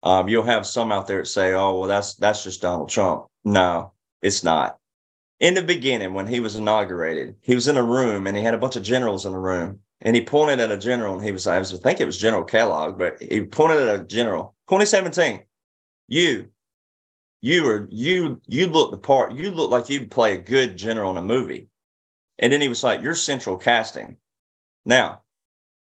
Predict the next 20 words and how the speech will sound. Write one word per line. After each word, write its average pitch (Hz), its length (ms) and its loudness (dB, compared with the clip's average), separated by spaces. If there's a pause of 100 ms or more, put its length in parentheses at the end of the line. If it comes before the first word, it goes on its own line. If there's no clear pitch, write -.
there 190 160 6
is 185 120 -2
a 180 60 0
definition 165 600 0
for 117 140 -4
central 113 340 0
casting 120 420 2
out - 240 -6
there. - 320 -4 (140)
However, 143 720 6 (720)
he 180 160 2
said 175 420 4
central 156 400 -2
casting 131 540 0
twenty-three 156 680 0
times 131 500 2
in 98 100 -6
twenty 123 380 0
eighteen 117 420 0
alone. 98 460 0